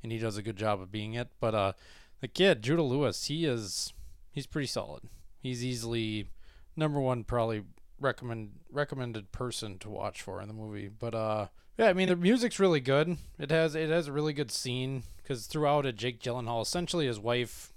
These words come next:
gets in a car crash, dies, and then he's almost in a denial type thing,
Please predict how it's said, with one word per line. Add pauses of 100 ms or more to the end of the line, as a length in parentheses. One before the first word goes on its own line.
gets
in
a
car
crash,
dies,
and
then
he's
almost
in
a (240)
denial
type
thing,